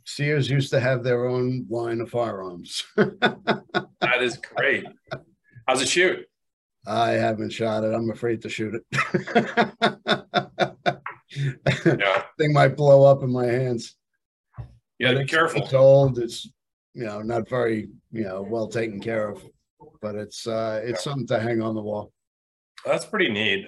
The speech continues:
Speaker 2: You know, it's interesting. Again, times have changed. You know, firearms were available at Sears Roebuck's catalog. Um,
Speaker 1: Yeah.
Speaker 2: they, they, every high school, I taught some folks that, uh,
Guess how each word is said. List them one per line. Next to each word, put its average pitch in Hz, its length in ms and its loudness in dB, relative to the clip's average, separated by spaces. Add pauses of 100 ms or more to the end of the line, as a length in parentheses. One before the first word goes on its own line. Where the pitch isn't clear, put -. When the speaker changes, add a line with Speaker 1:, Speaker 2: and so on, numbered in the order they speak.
(140)
Speaker 2:
You 113 100 -10
know, 110 120 2
it's 107 200 0
interesting. 113 460 -4
Again, 104 400 0 (400)
times 143 240 0
have 120 80 -2
changed. 110 580 -2 (560)
You 113 80 -4
know, 104 320 0
firearms 120 420 2
were 107 140 -2
available 107 520 2
at 98 120 -8 (640)
Sears 117 360 0
Roebuck's 110 440 2
catalog. 107 600 2 (580)
Um, 104 260 0
Speaker 1:
Yeah. 98 120 2 (200)
Speaker 2:
they, 110 300 -4 (220)
they, 120 280 -2
every 131 300 0
high 127 240 0
school, 113 400 -2
I 117 60 2
taught 127 220 0
some - 160 -6
folks 104 400 -6
that, - 280 -4
uh, 98 340 2